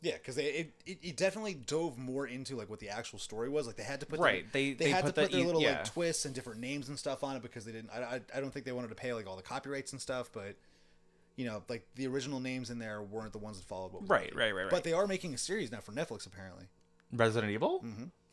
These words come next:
Speaker 2: Bitch.
Speaker 1: Yeah,
Speaker 2: That'll
Speaker 1: I'm
Speaker 2: be good.
Speaker 1: so excited about that, actually.
Speaker 2: I did a little research,
Speaker 1: Mm-hmm.
Speaker 2: and I wrote down, I wouldn't necessarily say my favorite horror movie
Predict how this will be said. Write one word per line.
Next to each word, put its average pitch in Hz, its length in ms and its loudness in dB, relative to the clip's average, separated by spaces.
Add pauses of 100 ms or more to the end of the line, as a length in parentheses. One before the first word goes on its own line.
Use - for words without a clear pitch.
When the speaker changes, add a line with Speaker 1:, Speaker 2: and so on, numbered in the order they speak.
Speaker 2:
Bitch. 87 720 -2
Speaker 1:
Yeah, 117 200 0
Speaker 2:
That'll 113 160 2
Speaker 1:
I'm 131 60 2
Speaker 2:
be 95 60 -4
good. 87 300 -2
Speaker 1:
so 92 260 -2
excited 98 320 -4
about 92 200 -10
that, 90 120 -6
actually. 98 320 -8 (1120)
Speaker 2:
I 175 460 4 (120)
did 120 320 8
a 117 100 -4
little 113 220 2
research, - 800 -4 (200)
Speaker 1:
Mm-hmm. 98 180 -14 (300)
Speaker 2:
and 113 120 -2
I 110 40 2
wrote 123 240 6
down, 101 500 6 (1000)
I 135 60 8
wouldn't 180 180 8
necessarily 151 480 6
say 127 220 4
my 110 240 2
favorite 117 760 2
horror 165 360 0
movie 185 480 -2